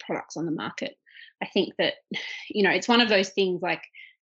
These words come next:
you can try and fix everything, but you probably actually only need to fix a few things at the top, and then the other things will <laughs> organically get better. Um, but ultimately, I mean, I would love to see, um,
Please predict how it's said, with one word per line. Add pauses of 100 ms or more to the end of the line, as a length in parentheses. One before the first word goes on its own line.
(180)
you
can
try
and
fix
everything,
but
you
probably
actually
only
need
to
fix
a
few
things
at
the
top,
and
then
the
other
things
will
<laughs>
organically
get
better. (800)
Um, (460)
but
ultimately,
I
mean,
I
would
love
to
see, (220)
um,